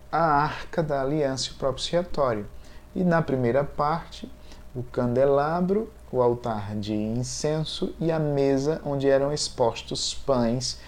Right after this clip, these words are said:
ordenados por Deus. Tudo ali, o incenso, a receita quem deu foi Deus,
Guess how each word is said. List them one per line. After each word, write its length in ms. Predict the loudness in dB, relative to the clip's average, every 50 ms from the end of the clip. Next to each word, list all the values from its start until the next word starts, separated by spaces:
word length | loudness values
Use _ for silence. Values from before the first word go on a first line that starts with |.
| -16 -16 -16 -16 -12 -10
ordenados 640 | -8 -6 -4 -2 -2 0 0 2 2 0 0 -2 -4
por 260 | -4 -4 -4 -2 -2
Deus. 440 | -4 -6 -4 -4 -6 -6 -6 -8 -4
Tudo 260 | -2 0 2 2 2
ali, 380 | 2 2 2 0 0 -2 -2 -6 -10 -14 -16 -16 -16 -16 -14 -12
o 60 | -8 -8
incenso, 640 | -6 -6 -6 -4 -2 0 0 0 0 -2 -4 -6
a 20 | -6
receita 540 | -6 -6 -6 -4 -2 -2 -2 -2 -2 -6 -8
quem 240 | -6 -6 -4 -4
deu 200 | -2 -2 -2 -4
foi 220 | -4 -4 -4 -4 -4
Deus, 440 | 0 0 0 2 2 0 -2 -4